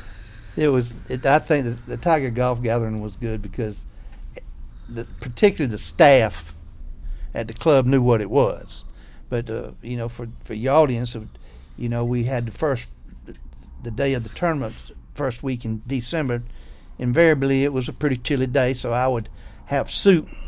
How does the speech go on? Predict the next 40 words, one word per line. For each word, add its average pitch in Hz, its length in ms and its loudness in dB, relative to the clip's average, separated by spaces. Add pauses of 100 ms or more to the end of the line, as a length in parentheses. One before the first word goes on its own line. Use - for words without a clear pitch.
(120)
that 107 100 -2
I 120 100 4
would 113 180 0
fix 135 420 0
and 117 120 -4
serve 139 240 0
everybody 123 440 0
a 110 60 -6 (380)
cup 147 240 2
of 127 80 -4
soup - 460 4 (120)
as 117 240 -2
they 131 100 0
left, 120 480 0
and 120 140 -4 (320)
maybe 123 260 -2
at 113 100 -2
the - 60 -10
turn 131 360 0
if 113 120 -4
they - 80 -10
wanted 117 280 -2
to - 40 -14
come 113 200 -2
by. 107 240 -2
And, 107 80 -8 (500)
and 123 200 0
basically 165 360 8
all 127 180 6
it 123 120 -4
was 127 320 2
was 107 160 -6 (480)
Campbell's 139 580 0 (240)
vegetable 127 540 2
beef 123 260 2
soup, 147 360 4 (760)
and 127 180 0
I 135 60 0
took 139 300 2
a 123 80 0